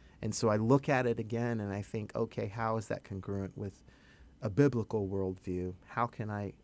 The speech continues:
how can my faith inform me in these?" And I've always felt like it has. I've always felt like it's not been a difficult path for me. So, I, and, and boy, oh my gosh,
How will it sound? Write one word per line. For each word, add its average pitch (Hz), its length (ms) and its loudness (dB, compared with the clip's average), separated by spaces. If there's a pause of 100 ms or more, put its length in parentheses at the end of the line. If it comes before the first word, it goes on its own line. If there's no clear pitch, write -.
how 117 200 -2
can 113 160 -6
my 101 140 -4
faith 107 440 -6
inform 104 520 -4
me 98 140 -4
in 90 160 -4
these?" 90 320 -6 (400)
And 110 140 -4
I've 113 120 -2
always 135 500 0
felt 127 320 0
like 117 340 -4 (220)
it 101 120 -4
has. 113 720 -4 (140)
I've 101 140 -6
always 110 380 -2
felt 110 240 -4
like 107 240 -4
it's - 240 -10
not 113 280 -4
been 113 140 -2
a 107 60 -4
difficult 113 560 -2
path 101 440 -2
for 107 260 -4
me. 101 240 -2
So, 117 180 -2
I, 113 180 -4
and, 131 220 2
and 131 280 2
boy, 139 600 6
oh 139 160 2
my 131 140 2
gosh, 117 540 2